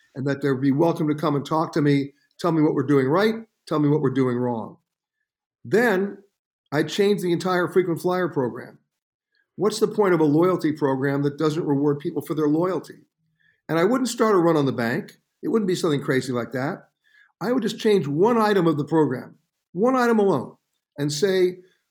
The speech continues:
that if you, Ben, or you, Scott, have earned the miles and you wanna go to Chicago next week, if there's a seat on the plane, you get it. I wouldn't restrict seats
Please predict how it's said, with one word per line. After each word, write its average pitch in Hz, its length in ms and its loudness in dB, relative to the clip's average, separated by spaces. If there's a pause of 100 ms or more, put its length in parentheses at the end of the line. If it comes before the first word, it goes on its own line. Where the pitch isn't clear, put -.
that 147 300 0
if 135 180 0
you, 202 240 2
Ben, 190 520 2
or 135 160 0
you, 170 180 -2
Scott, 160 460 -4 (320)
have 135 200 -6
earned 196 280 4
the 175 40 2
miles 135 540 -2 (400)
and 127 160 -4
you 185 80 -2
wanna 202 220 2
go 185 100 4
to 165 80 0
Chicago 180 520 0
next 117 300 -4
week, 117 260 -6 (500)
if 160 140 0
there's 175 240 4
a 180 80 2
seat 226 300 0
on 202 140 2
the 190 60 2
plane, 196 640 0 (400)
you 220 180 0
get 247 260 0
it. 139 100 -4 (380)
I 165 100 0
wouldn't 233 300 2
restrict - 600 -2
seats - 480 -2